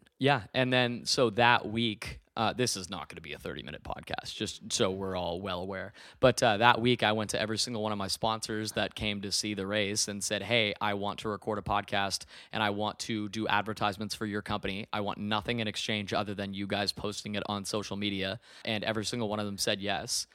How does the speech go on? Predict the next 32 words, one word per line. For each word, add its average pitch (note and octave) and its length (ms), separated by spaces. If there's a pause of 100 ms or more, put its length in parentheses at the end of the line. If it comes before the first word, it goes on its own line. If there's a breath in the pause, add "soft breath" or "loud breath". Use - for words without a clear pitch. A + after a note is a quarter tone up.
(320 soft breath)
And G#2+ 240
the G#2+ 80
really B2 220
cool A#2+ 200
thing A2+ 220
was, G2+ 420 (240 soft breath)
later G#2+ 320
that, G#2+ 280 (180)
like, G#2+ 200
summer A2+ 360
when G#2+ 120
I G#2 60
released G#2 380
the - 80
first A2 260
episode, G#2+ 560 (440)
these A#2+ 280
companies G2+ 400
that G2+ 120
had, G2+ 180
like, G#2 120
a G2 60
hundred G2+ 280
thousand G2+ 320
followers G2+ 360
plus A#2 320
on G#2 80
Instagram, G#2 560 (140)
sometimes A2 580
even G2+ 180
more, A2+ 380 (400 loud breath)
um, G2+ 500